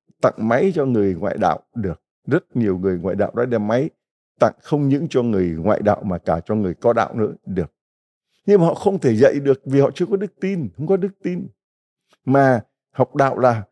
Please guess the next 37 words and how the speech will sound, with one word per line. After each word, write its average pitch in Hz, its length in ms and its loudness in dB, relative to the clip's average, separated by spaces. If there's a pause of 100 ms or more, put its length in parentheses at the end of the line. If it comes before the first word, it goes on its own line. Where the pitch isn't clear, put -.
(380)
truyền 147 220 4
đạt 135 180 6
đức 196 280 -4
tin 202 260 4
chứ 214 120 2
không 170 100 0
phải 120 160 6
chỉ 110 160 -6
truyền 127 200 -4
đạt 113 220 0
kiến 196 160 0
thức 220 160 0
hay 170 160 0
thói 175 180 0
quen. 151 360 0 (1000)
Cũng 208 140 0
như 202 120 2
vậy, 151 160 6 (540)
bạn 127 200 2
đi 160 180 2
loan 151 220 4
truyền 117 200 2
lòng 104 220 0
thương 135 140 -2
xót 165 220 -2
Chúa, 175 300 -2 (260)
trước 247 300 -2
tiên 208 260 4
là 123 120 4
bạn 98 220 0
phải 98 140 -2
cầu 107 240 2
nguyện 98 240 -4
với 139 100 -2
lòng 90 240 -4
thương 120 140 -4
xót 147 200 -8